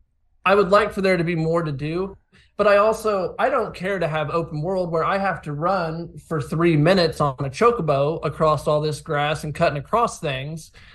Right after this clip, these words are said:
just to get to, you know, to the next town. I would much rather be able to load into that next town and then run and explore the, the area from there, especially if they're going to get to pump their resources into it. Like,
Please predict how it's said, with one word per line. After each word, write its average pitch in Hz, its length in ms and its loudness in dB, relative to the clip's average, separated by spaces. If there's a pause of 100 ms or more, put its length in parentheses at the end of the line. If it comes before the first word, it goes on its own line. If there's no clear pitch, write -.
(320)
just 170 360 2
to 175 80 2
get 160 240 2
to, 151 680 -2
you 180 140 -4
know, 143 140 0
to 151 120 -4
the 147 80 -2
next 139 320 -6
town. 143 540 -4 (100)
I 165 160 6
would 165 180 2
much 165 300 4
rather 165 300 4
be 156 140 0
able 147 180 0
to 147 60 -2
load 160 340 4
into 160 300 -2
that 139 200 -2
next 131 320 -12
town 160 420 2
and 147 200 -2
then 147 240 0
run 147 240 2
and 139 100 -6
explore 147 540 -4
the, 135 260 -4 (220)
the 151 180 0
area 143 320 2
from 143 200 -6
there, 143 280 -2 (640)
especially 185 800 2
if 165 180 0
they're 165 120 -2
going 160 340 -2
to 147 100 -4
get 147 240 -2
to 151 240 -8
pump 143 340 0
their 139 160 2
resources 139 540 -4
into 135 260 -6
it. 143 100 -6
Like, 143 300 -2